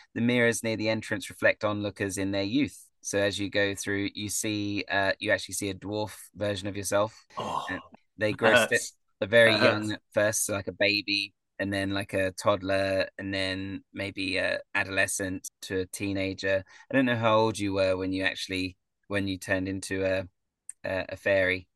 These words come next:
Speaker 2: I
Speaker 1: Um,
Speaker 2: was only, like, thirteen, I think I
Speaker 1: Yeah.
Speaker 2: said, canonically.
Speaker 1: Yeah, so you're seeing yourself as a thirteen-year-old, and then next time you'll see yourself as a fairy.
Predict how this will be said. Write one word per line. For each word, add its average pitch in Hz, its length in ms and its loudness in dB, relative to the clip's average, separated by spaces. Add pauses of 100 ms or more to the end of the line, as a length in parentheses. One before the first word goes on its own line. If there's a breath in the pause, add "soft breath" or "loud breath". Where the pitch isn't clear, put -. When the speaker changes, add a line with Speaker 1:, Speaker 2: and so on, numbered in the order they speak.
(200)
Speaker 2:
I 135 140 12
Speaker 1:
Um, 131 40 12
Speaker 2:
was 127 120 8
only, 127 200 10
like, 123 220 8
thirteen, 113 600 6
I 98 80 -2
think 95 260 -4
I 95 40 2
Speaker 1:
Yeah. - 20 0
Speaker 2:
said, 92 280 0
canonically. 98 600 -4 (240)
Speaker 1:
Yeah, 95 220 -2
so - 180 -6
you're 104 160 -4
seeing 101 500 -4
yourself 98 280 0
as 92 100 -8
a 101 80 -6
thirteen-year-old, 95 920 0
and 101 100 -10
then 98 120 0
next 101 240 -2
time 95 220 -2
you'll 92 100 -4
see - 180 -2
yourself 95 400 0
as 92 100 -10
a 95 60 -12
fairy. 95 520 2